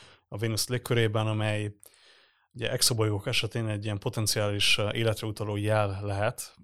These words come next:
Csak hát, ahogy említettük, ugye e-, ez a detekció, ez, ez erősen bizonytalan, illetve, ahogy a, a marsi metán kérdése is mutatja, egy-egy ilyen egyszerű molekulának az érzékelése az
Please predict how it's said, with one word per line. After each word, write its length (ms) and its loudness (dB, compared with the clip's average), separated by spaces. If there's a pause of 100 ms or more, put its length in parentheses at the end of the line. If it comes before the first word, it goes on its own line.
(140)
Csak 180 -8
hát, 180 -2
ahogy 200 2
említettük, 640 -2
ugye 200 -4 (460)
e-, 240 -4
ez 100 4
a 80 6
detekció, 580 0
ez, 360 0
ez 200 -4
erősen 400 2
bizonytalan, 640 2 (600)
illetve, 640 6 (380)
ahogy 280 0
a, 220 4
a 40 0
marsi 360 6
metán 300 4
kérdése 460 6
is 120 -2
mutatja, 680 0 (200)
egy-egy 360 2
ilyen 340 2
egyszerű 360 -2
molekulának 580 -2
az 100 0
érzékelése 800 2
az 420 0